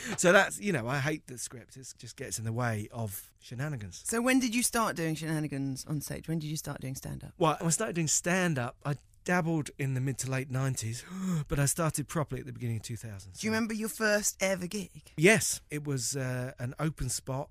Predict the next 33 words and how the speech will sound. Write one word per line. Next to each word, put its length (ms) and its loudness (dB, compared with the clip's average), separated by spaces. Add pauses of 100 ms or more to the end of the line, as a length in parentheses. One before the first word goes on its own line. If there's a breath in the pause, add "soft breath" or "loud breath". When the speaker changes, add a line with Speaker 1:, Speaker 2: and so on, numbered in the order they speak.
Speaker 1:
at 300 -8
the 240 -8 (180)
Athenaeum, 600 -4
which 180 -8
was 140 -12
a 40 -12
stu-, 340 -16 (180)
I 80 -12
don't 100 -6
think 120 -10
it's 60 -12
there 100 -4
anymore, 200 -4
but 60 -10
it 100 -10
was 40 -8
a 40 -8
student 340 -2
venue 300 -2 (420 loud breath)
in 120 0
Glasgow. 580 0 (580 soft breath)
And, 480 6
uh, 280 4
I 40 -6
was 160 2
following, 480 2
directly 480 -2
following 320 -6
Phil 300 -2
Kay. 520 -8
Speaker 2:
No 260 -6
way. 80 -8 (240)
Speaker 1:
Yeah, 240 0